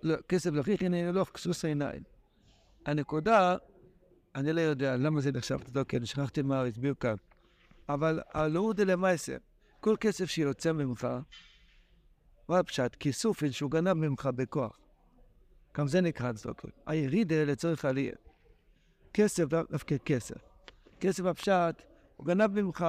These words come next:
איזה רבע שעה, היית יכול להיות דבוק בשם, מה חשבת על כבוד או על כסף, על דברים אחרים? אז ונגסייך, נגס ממך חתיכת נשמה, נגסייך,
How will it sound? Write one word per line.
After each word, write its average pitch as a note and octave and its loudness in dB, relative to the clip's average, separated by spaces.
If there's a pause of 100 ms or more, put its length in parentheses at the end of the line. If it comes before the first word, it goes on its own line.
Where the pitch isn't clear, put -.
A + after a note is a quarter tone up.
איזה D3+ 0
רבע D#3+ -2
שעה, D#3 2
היית D3+ 0
יכול D#3+ 0
להיות D#3+ 0
דבוק E3+ -2
בשם, F#3 0 (380)
מה D#3+ 0
חשבת E3+ -4
על D3+ 0
כבוד D3+ 0
או B2+ 0
על A#2 -2
כסף, C3+ -4
על A2 -8
דברים B2+ -2
אחרים? D3 -2 (960)
אז C#3+ -2
ונגסייך, E3 0 (600)
נגס F3+ 0
ממך G3 0 (100)
חתיכת F#3+ -4
נשמה, F3+ 0 (460)
נגסייך, D#3+ 2